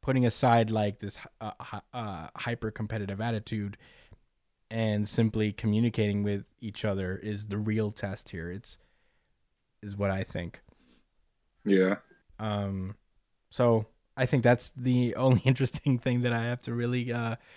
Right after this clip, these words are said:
Speaker 1: offer here outside of the thing I mentioned with Yuma and Urashima. I think that's, uh, that's gonna be, that's gonna pay off a little bit down the road. So to tell me
Speaker 2: Yeah.
Speaker 1: Urashima's gonna find his way onto this away mission somehow. Um, <laughs> so,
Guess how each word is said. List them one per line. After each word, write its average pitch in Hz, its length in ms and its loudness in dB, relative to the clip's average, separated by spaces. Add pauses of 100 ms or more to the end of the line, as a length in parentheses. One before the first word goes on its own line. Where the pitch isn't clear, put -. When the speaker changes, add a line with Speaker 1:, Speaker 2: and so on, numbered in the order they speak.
(320)
Speaker 1:
offer 120 320 0
here 123 320 2
outside 110 360 0
of 107 120 0
the 107 120 -2
thing 110 200 -2
I 110 40 0
mentioned 110 340 -2
with 107 140 -4
Yuma 113 440 2
and 101 140 -6
Urashima. 107 680 -4
I 98 60 -8
think 101 220 -8
that's, 95 340 -10
uh, 104 240 -4 (540)
that's 117 140 -8
gonna 127 180 6
be, 120 480 2 (200)
that's 113 200 -2
gonna 120 180 0
pay 113 540 2
off 117 260 -6
a 117 40 -4
little 113 260 -2
bit 117 260 -2
down 113 240 0
the 110 60 -2
road. 113 460 0 (600)
So - 140 -10
to 101 80 -6
tell 113 160 4
me 110 80 6 (120)
Speaker 2:
Yeah. 110 300 12
Speaker 1:
Urashima's 110 220 2
gonna 110 160 0
find - 560 -4
his 110 160 -2
way 110 180 2
onto 104 220 -2
this 107 160 -2
away 101 220 -2
mission 107 320 -2
somehow. 113 440 -2 (540)
Um, 104 580 -2
<laughs> - 40 -18
so, - 520 0